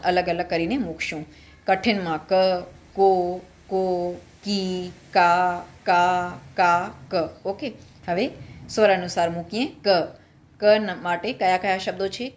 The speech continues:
કઠિન અને કપટ. પછી આવે છે સ્વર અનુસાર કા, તો કાળજી, કામના, કાચું.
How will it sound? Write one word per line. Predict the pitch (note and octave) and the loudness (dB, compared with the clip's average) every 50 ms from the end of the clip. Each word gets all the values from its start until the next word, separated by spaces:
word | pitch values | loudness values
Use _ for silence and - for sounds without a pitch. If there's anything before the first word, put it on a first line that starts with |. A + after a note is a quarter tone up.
| - | -4
કઠિન | - F#3+ F#3 - A3+ G3+ G3 | -2 -2 -2 -2 -2 -2 -2
અને | F#3+ F#3+ F#3+ A3+ C4+ D4+ - - - | -2 -2 -2 -2 -2 -2 -4 -6 -6
કપટ. | - E3+ - - D3+ D3+ - - - _ _ - - - _ | -4 -4 -4 -4 -6 -8 -10 -14 -20 _ _ -20 -20 -10 _
પછી | - F#3 F3 - A3+ G#3+ | -4 -4 -2 0 2 2
આવે | G#3 G3+ G3+ G3 | 2 2 0 -2
છે | G3+ - A#3+ A#3+ C4 D4 D#4 - - | -4 -2 -2 -2 -4 -4 -8 -12 -14
સ્વર | - - G3+ F#3+ F#3 | -10 -4 -2 0 0
અનુસાર | F3+ F3+ F#3 F#3+ F#3 - G#3+ G#3+ B3+ D#4 - - - - - - - - - | 0 0 -2 -4 -4 -2 -2 -2 -2 -2 -6 -10 -18 -20 -20 -20 -20 -4 0
કા, | - G#3 F#3+ D#3 D#3 E3 - - - - | 2 2 4 2 0 -4 -10 -18 -14 -10
તો | F3+ E3+ | -10 -8
કાળજી, | E3+ - D#3 D#3 D#3+ F3 E3+ G3 G#3+ A#3+ C4+ D4+ - - - | -4 0 0 2 2 0 -2 -4 -4 -6 -6 -6 -10 -10 -8
કામના, | F3 E3+ E3+ E3+ E3+ E3+ F#3 A3+ D4+ A#4+ - - - | -6 -4 -4 -4 -4 -4 -4 -4 -4 -6 -10 -14 -4
કાચું. | - F#3+ E3+ D#3+ D#3 - - - D#3 | 0 2 2 2 0 -2 -6 -10 -12